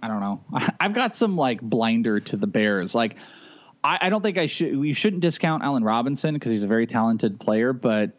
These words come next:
ultimately when I look at the quarterback situation, I look at the, the scheme coaching decisions that have been made, I really have a hard time buying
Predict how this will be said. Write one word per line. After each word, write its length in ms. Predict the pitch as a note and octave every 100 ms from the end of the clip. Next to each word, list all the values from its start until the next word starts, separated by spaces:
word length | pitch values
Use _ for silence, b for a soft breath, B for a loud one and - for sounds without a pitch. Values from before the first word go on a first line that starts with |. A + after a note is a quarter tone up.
| _ -
ultimately 520 | D3 C#3+ D#3 A#2+ C3
when 160 | B2 A#2+
I 120 | A#2
look 280 | A2+ A#2+ C#3+
at 80 |
the 60 | -
quarterback 380 | - A#2+ A#2+ A#2
situation, 540 | A#2 G#2+ A2 G#2+ A2+
I 120 | G#2
look 220 | G#2 G#2+ A2+
at 180 | G2+
the, 340 | - G2+ G2 F#2
the 180 | G#2 F#2+
scheme 400 | - - A#2 A2
coaching 360 | B2+ D3+ C3
decisions 460 | G#2+ - A2+ A#2 G#2
that 100 | G2+
have 80 | G2+
been 160 | G#2
made, 200 | G2+ G2+
I 60 | G#2+
really 200 | F3+ C4
have 80 | C#4+
a 60 |
hard 260 | A3+ F3+ F3+
time 220 | F3 D3+
buying 560 | A#2 A#2+ C3 B2 A#2